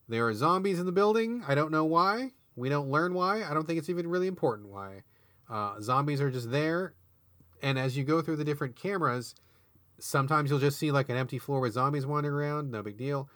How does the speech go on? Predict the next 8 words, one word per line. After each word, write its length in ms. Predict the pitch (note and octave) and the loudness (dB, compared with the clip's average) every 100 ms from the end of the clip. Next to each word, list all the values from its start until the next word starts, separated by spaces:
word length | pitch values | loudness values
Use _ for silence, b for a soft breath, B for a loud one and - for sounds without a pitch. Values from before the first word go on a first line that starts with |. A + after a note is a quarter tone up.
| b b | b b
But 120 | D3 | -2
then 120 | D3 D3+ | 0 2
sometimes 460 | G3+ C4 A3+ G3 | 0 2 0 2
you'll 100 | E3+ | 0
see, 160 | C#3+ F3 | 0 0
like, 220 | D#3+ D3+ | 0 0
a 40 | |
survivor 720 | C#3+ C#3+ C#3 G3+ F#3 G#2+ A2 | -2 0 0 0 0 0 -2